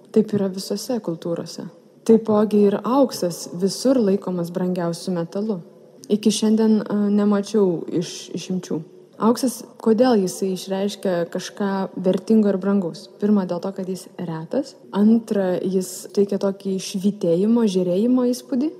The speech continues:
Trečia, tai iš tikrųjų yra sunkus metalas, kad ir mažiausias, e, objektas iš aukso yra sunkus. Ir, em, auksas yra negendantis metalas, jisai negali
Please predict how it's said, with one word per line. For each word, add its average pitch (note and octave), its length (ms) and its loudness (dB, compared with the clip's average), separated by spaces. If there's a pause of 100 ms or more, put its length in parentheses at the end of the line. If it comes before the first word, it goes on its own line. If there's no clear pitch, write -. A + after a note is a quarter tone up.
(220)
Trečia, A3+ 400 4
tai G#3 220 4
iš G3+ 180 0
tikrųjų A3 400 4
yra G3+ 220 2 (180)
sunkus G3+ 640 0
metalas, C#4 640 -4 (100)
kad G3+ 160 -2
ir G3+ 80 0
mažiausias, G3 640 -2 (180)
e, E3+ 160 -8 (160)
objektas F#3 640 -6
iš - 160 -14
aukso - 240 -10
yra F3+ 160 -8
sunkus. - 480 -10 (560)
Ir, G3 400 6
em, F#3+ 400 4
auksas A3+ 480 0
yra G#3+ 220 2
negendantis G3 1160 2
metalas, F3 540 -6
jisai - 240 -8
negali F3+ 760 -4